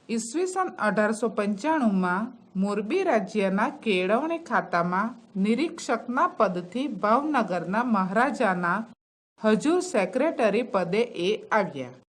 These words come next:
તે મહારાજા ભાવસિંહજી સગીર વયમાં રાજકુમાર કોલેજમાં રાજકોટ ભણતા અને શ્રી પ્રભાશંકર ત્યારે તેમની નોકરીમાં હતા.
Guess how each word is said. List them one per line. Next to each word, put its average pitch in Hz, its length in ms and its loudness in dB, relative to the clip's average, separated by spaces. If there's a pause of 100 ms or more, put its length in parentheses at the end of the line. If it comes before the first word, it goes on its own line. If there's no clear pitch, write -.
(460)
તે 370 140 2
મહારાજા 233 840 2
ભાવસિંહજી 233 1200 0
સગીર 294 560 -4
વયમાં 190 440 0
રાજકુમાર 220 800 0
કોલેજમાં 214 920 2 (400)
રાજકોટ 185 480 2
ભણતા 214 480 2
અને 208 460 -2
શ્રી 262 280 -4
પ્રભાશંકર 214 880 0
ત્યારે 214 520 0
તેમની 202 460 0
નોકરીમાં 202 840 0
હતા. 131 360 -6